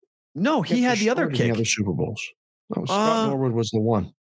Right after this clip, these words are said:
Speaker 1: Scott Norwood had
Speaker 2: against the
Speaker 1: two,
Speaker 2: Giants.
Speaker 1: two gigantic, well, one was always the Giants. That was the first one. But
Speaker 2: Yeah, not in the Super Bowl. He just had that one in the Super Bowl. Can you imagine if it's Bills Giants?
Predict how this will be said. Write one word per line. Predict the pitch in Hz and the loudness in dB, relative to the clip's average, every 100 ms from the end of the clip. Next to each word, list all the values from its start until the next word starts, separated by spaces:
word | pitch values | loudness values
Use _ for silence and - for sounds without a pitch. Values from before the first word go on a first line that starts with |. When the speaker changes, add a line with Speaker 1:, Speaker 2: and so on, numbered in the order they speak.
| _ - _ | _ -20 _
Speaker 1:
Scott | - 233 | -4 -2
Norwood | 226 233 185 | 2 2 2
had | 160 | 0
Speaker 2:
against | 156 | 0
the | 214 | 2
Speaker 1:
two, | 196 | 0
Speaker 2:
Giants. | - - - | -2 -10 -4
Speaker 1:
two | - 196 170 | 0 2 2
gigantic, | 165 147 131 | 2 0 0
well, | 120 | 0
one | 127 185 | 2 2
was | 104 | 2
always | 113 95 | 0 0
the | 80 | 0
Giants. | 92 101 78 | 0 2 2
That | 98 | 0
was | 87 | 0
the | |
first | 101 104 71 | 0 0 0
one. | 60 - - - - - - | -4 -8 -12 -14 -16 -20 -4
But | 135 107 | -2 0
Speaker 2:
Yeah, | 127 - | 0 2
not | 160 170 | 2 4
in | 135 | 2
the | 113 | 0
Super | 135 107 | -2 -2
Bowl. | 82 - 104 | -2 -2 0
He | 117 | 2
just | 113 107 | 2 2
had | 113 | 2
that | 101 | 2
one | 92 110 92 | 2 2 2
in | |
the | 80 | 0
Super | - 92 - | 0 0 -2
Bowl. | - - - - - - - - - - _ _ | -6 -8 -12 -20 -18 -20 -20 -20 -20 -20 _ _
Can | 139 139 | -2 0
you | 180 | 2
imagine | 147 147 165 | 2 2 0
if | 160 | 0
it's | 139 110 | -2 0
Bills | 123 127 123 | 0 0 0
Giants? | - 101 127 156 - | -2 0 0 0 -4